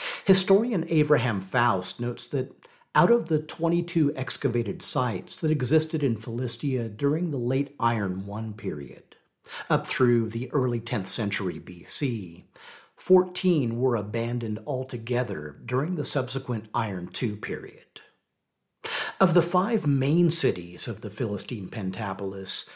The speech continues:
Ekron, and probably also Ashkelon, declined in size and importance. Gath, by contrast, grew in size,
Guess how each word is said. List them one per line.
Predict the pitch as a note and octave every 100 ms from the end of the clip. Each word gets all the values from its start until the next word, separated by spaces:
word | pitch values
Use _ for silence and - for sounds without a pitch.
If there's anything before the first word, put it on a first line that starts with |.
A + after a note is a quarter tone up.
| - _ _
Ekron, | F#3 F#3 C#3+ A#2+ A#2 A2 A#2 -
and | D#3 D3+
probably | - F3+ G3 F#3 -
also | C#3+ C#3 - A2
Ashkelon, | - A2 B2+ C#3 - A2+ G2+ F#2+ F#2+ G2+ - C3+
declined | D3 - C3+ C#3 C#3 C#3+ B2
in | A2+
size | - C3+ A2+ A2 A2 A2+
and | F2+
importance. | E2+ - A2+ F#2+ - - - - - - - _ _ - - - D3 A#2+
Gath, | D#3+ F3+ E3 B2 - C3
by | B2
contrast, | A#2 C3+ C#3+ C#3 G#2 F#2 E2+ - -
grew | - C#3+ A#2
in | F#2
size, | - B2+ G#2+ F#2+ E2+ - - - -